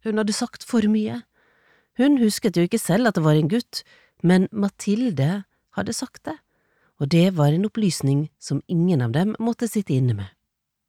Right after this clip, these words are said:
«Herr Ekvik», sa hun fortvilet, «de snakker med en redd og forvirret kvinne. Det bare ramlet ut av meg at det måtte være en gutt, fordi, fordi det var det Emil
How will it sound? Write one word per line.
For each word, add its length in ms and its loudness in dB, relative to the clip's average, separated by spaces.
«Herr 160 4
Ekvik», 640 -8
sa 220 0
hun 100 0
fortvilet, 680 -12
«de 80 -20
snakker 480 0
med 160 6
en 80 4
redd 320 2
og 80 -2
forvirret 640 2
kvinne. 400 -4
Det 80 -6
bare 260 4
ramlet 380 4
ut 180 0
av 120 2
meg 260 2
at 220 -8
det 100 -2
måtte 220 -2
være 260 4
en 160 -2
gutt, 400 -12
fordi, 480 -6
fordi 320 -2
det 80 -2
var 160 2
det 140 6
Emil 320 4